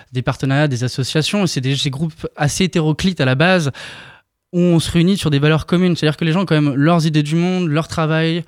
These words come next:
le, leur endroit, et on réunit tout ça à un même endroit pour faire quelque chose de plus grand, plus, plus gros, tu vois. Et, euh, on, on, c'est, c'est, on est réunis sous des valeurs fortes,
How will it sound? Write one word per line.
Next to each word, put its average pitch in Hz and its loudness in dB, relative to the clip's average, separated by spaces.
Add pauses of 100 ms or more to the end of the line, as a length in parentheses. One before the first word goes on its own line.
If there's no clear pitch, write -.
(320)
le, 110 -8
leur 156 0
endroit, 170 2
et 165 2
on 147 -2
réunit 165 0
tout - -8
ça 180 0
à - 2
un 151 2
même 156 4
endroit 165 2
pour 139 -6
faire 147 -2
quelque 139 -4
chose 165 -2
de 147 0
plus 156 -6
grand, 156 -4
plus, 143 -4
plus - -4
gros, 170 2
tu - -14
vois. 135 -10 (600)
Et, 139 -4
euh, 143 -4
on, 175 -2
on, 175 -2
c'est, 156 -6
c'est, - -6
on 165 4
est 170 4
réunis 185 2
sous - -6
des 143 0
valeurs 139 -2
fortes, - -4